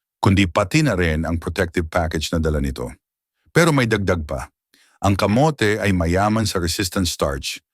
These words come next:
lalo na kapag niluto at pinalamig. Pinapakain ng resistant starch ang beneficial bacteria sa kolon na gumagawa ng butyrate, isang short-chain fatty acid na nakakabawas ng inflammation,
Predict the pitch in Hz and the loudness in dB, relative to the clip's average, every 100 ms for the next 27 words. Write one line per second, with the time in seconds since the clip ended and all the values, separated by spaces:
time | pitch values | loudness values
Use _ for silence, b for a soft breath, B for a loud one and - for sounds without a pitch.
0 | _ _ - 120 165 190 143 117 95 104 | _ _ -2 2 4 4 2 0 -2 0
1 | 95 90 123 127 127 92 - 80 71 69 | 2 2 2 2 -2 -2 -2 -2 -2 -4
2 | 64 62 - _ _ _ _ - 120 156 | -6 -10 -16 _ _ _ _ 2 4 4
3 | 202 180 156 143 135 123 104 95 - 117 | 2 0 2 2 2 0 0 -2 -2 -4
4 | - 92 - 101 90 85 92 90 110 110 | -4 -4 -2 0 0 -2 -2 0 2 0
5 | 120 98 98 87 90 - 95 85 80 95 | 0 0 0 0 -2 0 0 2 0 -2
6 | - 95 76 65 - b b b b 98 | 0 0 0 -4 -10 b b b b 2
7 | 95 95 104 127 117 107 101 87 87 82 | 4 4 2 2 0 0 0 0 0 0
8 | 78 71 76 78 _ _ _ - 107 95 | -2 -2 -4 -6 _ _ _ -2 0 2
9 | 104 85 - 147 143 - 131 117 117 113 | 0 0 0 0 0 0 2 2 0 -2
10 | - 95 92 87 95 90 87 85 101 87 | -2 -2 -2 0 -2 0 0 0 -2 -2
11 | 85 87 104 123 - 113 101 87 98 95 | 0 0 0 -2 -2 -2 -2 -2 -2 -2
12 | 85 80 71 | -2 -4 -4